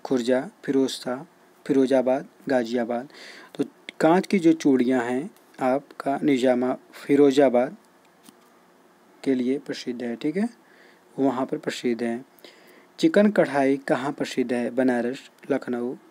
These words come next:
इलाहाबाद, आगरा। चिकनकारी,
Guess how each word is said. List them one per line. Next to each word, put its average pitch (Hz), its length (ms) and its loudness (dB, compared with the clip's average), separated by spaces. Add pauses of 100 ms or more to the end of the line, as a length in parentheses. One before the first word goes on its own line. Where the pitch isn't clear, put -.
(200)
इलाहाबाद, 123 560 0 (200)
आगरा। 120 340 -6 (2250)
चिकनकारी, 147 720 2